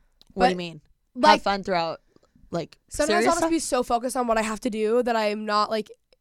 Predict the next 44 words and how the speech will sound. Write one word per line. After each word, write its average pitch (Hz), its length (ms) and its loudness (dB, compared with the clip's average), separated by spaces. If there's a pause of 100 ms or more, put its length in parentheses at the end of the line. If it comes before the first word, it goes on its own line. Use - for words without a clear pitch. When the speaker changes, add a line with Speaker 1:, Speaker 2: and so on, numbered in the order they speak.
(200)
Speaker 1:
Enjoying 247 560 2
Speaker 2:
enjoying 254 40 -6 (120)
Speaker 1:
it. 269 100 0
Speaker 2:
it - 60 -2
in 254 40 0
the 247 80 0
way 226 140 -2
that 220 100 0
I 208 120 -2
should 202 260 -8
be. - 200 -14
Speaker 1:
I - 40 -12
hate - 380 -4
when 165 80 -10
I - 80 -8
do 151 180 -8
that. 98 140 -6
Speaker 2:
Yeah, 220 280 0
and 254 160 -6
so 277 120 -2
I'm 262 100 0
Speaker 1:
I 214 80 2
Speaker 2:
trying 240 200 2
Speaker 1:
agree. 254 80 -2
Speaker 2:
to 269 60 -2
be 247 200 0
better 208 320 0
about 247 260 -2
that. 269 240 0
Like, 240 140 -6
I 233 60 2
have 226 100 0
to 262 80 -8
be, 247 240 -2
you 254 100 0
have 285 120 0
to 370 120 2 (140)
really 233 240 0
be 220 120 -4
intentional, 220 540 -2
though. 285 380 0 (560)
For 247 80 2
Speaker 1:
I 285 60 6
Speaker 2:
me, 214 100 6